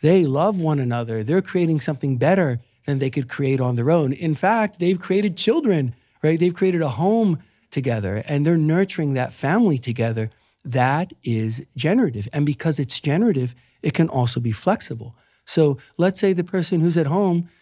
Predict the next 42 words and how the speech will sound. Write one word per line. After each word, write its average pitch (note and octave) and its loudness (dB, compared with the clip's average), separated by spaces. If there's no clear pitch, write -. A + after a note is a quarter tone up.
says, F3+ 2
"I, F3+ -4
I E3 4
need F#3+ 4
to F3 0
do D#3+ 2
some E3+ 0
things F3+ 2
outside E3+ 0
of F3 0
the, E3 -2
the D#3 -2
house," D#3+ -4
right? D#3 2
Or E3 4
let's E3+ 0
say F#3 2
the E3 -2
person E3+ -2
who's D#3+ 0
out D#3 0
working D#3+ 0
thinks, E3 -4
"Oh D#3+ -6
my C3 -4
God, C#3+ -4
I C#3 -2
feel C#3+ -4
overwhelmed D#3+ 2
and C3 -2
I'd B2 -2
like C3 -4
to D#3 -8
switch - -6
to D3+ -2
a C3+ -2
better B2 -2
job, E3+ 2
but C3+ -4
that C3+ -2
job's C3 -4
half-time. E3 -4